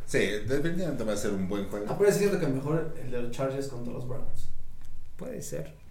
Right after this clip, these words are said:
Speaker 3: Más parejo.
Speaker 2: Ese, ese está, no, ese va a estar buenísimo, el de Chargers. Pero va,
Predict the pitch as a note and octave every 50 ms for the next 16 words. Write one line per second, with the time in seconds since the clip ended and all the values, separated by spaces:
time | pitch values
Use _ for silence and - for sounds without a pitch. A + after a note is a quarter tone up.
0 | - - - - - - - - - - - - - - - - - - - -
1 | D3+ D3 C3+ - C#3 C3 A#2+ A2+ A#2 G#2+ A2 G#2+ - - - - D#3+ - G3+ G3
2 | F#3 E3+ - F3 D#3+ - - - C3 B2+ B2+ - - D#3 D#3 D3+ C3 B2+ C3 B2+
3 | B2+ - C3+ C3 B2+ B2 B2 A#2+ A#2 - - - - - - - - - - -
4 | - - - C3+ C3 C#3+ D3 C#3+ C#3+